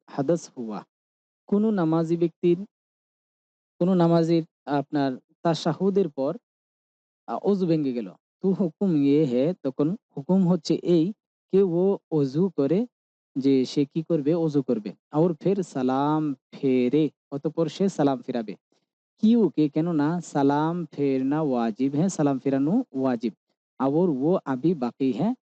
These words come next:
আর ওই সালাম ফেরানোটা সেটা এখনো কি আছে? অবশিষ্ট রয়েছে, বাকি রয়েছে। ইসলিয়ে এজন্যে অজু করনা জরুরি হুতা, হু-, আ, জরুরি হুয়া, এজন্যে অজু করাটা জরুরি হলো। কেউ ওজুব সালাম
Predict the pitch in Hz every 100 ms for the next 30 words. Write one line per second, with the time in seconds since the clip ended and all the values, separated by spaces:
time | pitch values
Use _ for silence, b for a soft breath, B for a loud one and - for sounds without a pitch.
0 | _ 135 131 135 - 147 143 131 143 139
1 | 135 165 233 220 - 131 117 135 170 170
2 | 143 123 - 175 135 113 135 - 131 113
3 | 110 175 160 - 113 95 90 - - _
4 | b b _ 214 226 - 233 226 156 175
5 | 165 151 202 160 165 - 151 143 214 196
6 | 196 208 214 143 143 143 156 147 131 123
7 | 120 110 87 _ _ _ _ - - 139
8 | 135 127 120 113 147 156 196 185 139 117
9 | - - 143 170 202 220 160 143 139 139
10 | 180 170 135 123 113 110 101 _ _ -
11 | 180 214 - _ _ _ _ _ _ _
12 | _ _ 135 143 127 147 202 190 120 -
13 | 139 139 165